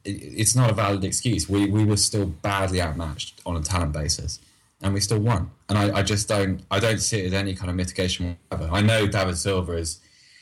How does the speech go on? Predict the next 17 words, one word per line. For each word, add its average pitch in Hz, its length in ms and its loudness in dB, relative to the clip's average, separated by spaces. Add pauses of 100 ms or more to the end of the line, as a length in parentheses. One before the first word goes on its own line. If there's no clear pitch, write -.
(220)
is 104 160 0
probably 101 380 0
the 87 520 0 (500)
finest 95 360 0
player 92 180 2
Man 90 160 2
City 87 240 -2
have 85 80 0
ever 82 160 0
had, 87 320 0
and 95 100 0
I 90 300 2
know 92 240 2
that 90 100 2
Vincent 90 380 2
Kompany 87 420 2
is - 260 0